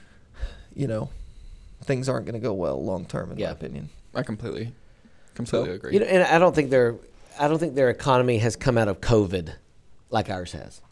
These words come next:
Speaker 3: Well, they haven't allowed it to.
Speaker 2: Well, correct. I mean, I, I, I think that,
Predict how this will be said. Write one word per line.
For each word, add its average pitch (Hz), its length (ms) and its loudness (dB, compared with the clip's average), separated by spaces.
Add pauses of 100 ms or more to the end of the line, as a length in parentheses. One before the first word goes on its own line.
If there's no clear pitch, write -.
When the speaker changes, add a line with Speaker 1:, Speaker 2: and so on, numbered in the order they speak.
(340)
Speaker 3:
Well, 123 80 4
they 147 80 10
haven't 175 180 4
allowed 113 480 -2
it - 200 -10
to. - 220 -10 (280)
Speaker 2:
Well, 139 260 0 (260)
correct. 87 440 -6 (920)
I 127 40 -2
mean, 110 260 -2 (480)
I, 135 100 6
I, 131 240 6 (120)
I 131 40 6
think 135 300 4
that, 107 240 0